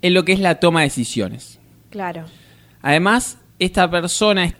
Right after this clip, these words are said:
Speaker 1: este líder democrático, es quien los va a alimentar para que participen a la hora de decidir acerca de los procedimientos, objetivos, todo al, al revés de lo que decíamos
Speaker 2: El
Speaker 1: en
Speaker 2: anterior.
Speaker 1: primero.
Speaker 2: Ujú.
Speaker 1: No solo esto, sino que tenemos que destacar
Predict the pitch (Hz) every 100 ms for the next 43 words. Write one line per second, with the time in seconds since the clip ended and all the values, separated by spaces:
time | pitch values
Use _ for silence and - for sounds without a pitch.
0 | - 131 - 135 139 175 156 143 147 151
1 | 170 170 160 151 147 - 165 170 180 -
2 | - _ - 131 131 175 175 170 170 185
3 | 185 170 147 135 131 135 143 - 196 202
4 | 202 196 - 139 143 160 160 147 139 139
5 | 147 160 170 147 165 151 147 139 127 -
6 | 127 - 127 139 160 160 143 131 123 -
7 | 117 - 143 139 131 - - - 190 185
8 | 170 139 135 143 147 165 180 - 135 127
9 | 123 123 151 139 123 120 - - 180 -
10 | - 262 262 302 339 427 - _ _ 160
11 | 202 214 208 208 - 147 160 196 202 170
12 | 170 185 180 156 - 139 175 180 202 220
13 | 202